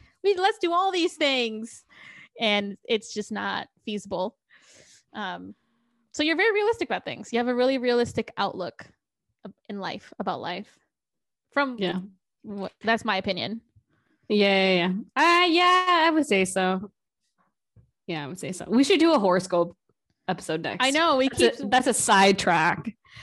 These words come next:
Speaker 1: Michelle and I have talked about this a lot. We just have to, like,
Speaker 2: Yeah.
Speaker 1: make it happen.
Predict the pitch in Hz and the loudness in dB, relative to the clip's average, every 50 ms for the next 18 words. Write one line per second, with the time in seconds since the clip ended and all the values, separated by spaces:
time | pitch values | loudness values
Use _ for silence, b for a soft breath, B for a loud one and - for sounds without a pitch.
0 | B B B 233 226 B B B 247 262 262 349 339 359 349 339 381 320 285 - | B B B -14 -14 B B B -4 -2 0 2 2 2 4 4 2 2 0 2
1 | 330 277 262 - 262 262 254 226 269 - 233 220 226 233 220 208 196 208 208 220 | 0 0 0 0 0 -2 0 -2 -2 -2 0 2 2 2 2 2 0 -2 -4 -6
2 | 226 - 247 220 - 233 214 208 202 - 214 214 202 214 208 214 202 208 208 - | -4 -4 -4 -4 -2 -2 -4 -4 -4 -4 -4 -6 -4 -4 -2 0 0 0 0 -2
3 | 196 196 196 208 247 | -4 -4 -4 -8 -14